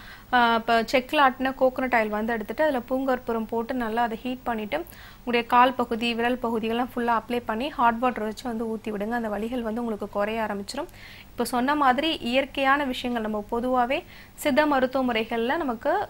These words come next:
ஆ, வாத, பித்த, கபம் அப்படின்னு சொல்லுவோம். அது அதிகமாகாதபடி நம்ம மலம் வந்து ஒரு நாளைக்கு,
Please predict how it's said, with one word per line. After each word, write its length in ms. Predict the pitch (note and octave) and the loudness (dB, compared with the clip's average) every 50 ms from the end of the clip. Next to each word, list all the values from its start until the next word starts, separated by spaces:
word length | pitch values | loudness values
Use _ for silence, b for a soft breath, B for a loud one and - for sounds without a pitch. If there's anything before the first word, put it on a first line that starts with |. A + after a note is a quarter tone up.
| - - | -4 -2
ஆ, 280 | A#3 A3+ A3 A3 G#3+ | -2 0 0 0 -2
வாத, 380 | G#3 G#3+ A#3 A#3 A#3+ C4 B3 C#4+ | 0 2 4 6 6 6 6 4
பித்த, 360 | C#4 - B3+ - - B3 B3+ B3 | 0 0 -4 -4 -2 -4 -2 0
கபம் 360 | - A3 G#3+ G#3+ A#3+ B3 A#3+ | 2 2 2 2 2 0 0
அப்படின்னு 220 | A3 G3+ A3 A3+ A#3 | -2 -2 -4 -4 -4
சொல்லுவோம். 340 | - - G#3 G3+ F#3 - B B B B B B B | -6 -8 -8 -8 -8 -10 B B B B B B B
அது 200 | - A3 A3 A3 | 2 2 4 4
அதிகமாகாதபடி 1040 | A3 A3 A3+ A3+ D4 D4 F4 E4+ D#4+ C#4+ C#4 B3+ C#4 B3+ A#3+ A#3+ A3+ A3 A3+ C#4 C#4+ | 4 4 4 2 2 0 2 4 4 4 4 6 4 4 4 4 2 0 0 0 0
நம்ம 380 | C4+ B3+ A#3 A3+ B3+ D4+ D#4+ - | -2 -2 0 2 2 2 0 0
மலம் 380 | - A3+ A#3 A3+ A#3+ C#4 D4+ D4+ | 0 2 4 6 6 6 4 4
வந்து 240 | C4+ B3+ B3+ C#4 C4 | 2 0 0 2 2
ஒரு 160 | B3+ A#3+ A#3 | 2 0 0
நாளைக்கு, 520 | A3+ A3+ A3+ A#3 B3+ C4 B3+ - E4+ F#4+ | 0 0 0 0 0 0 -2 -2 -4 -4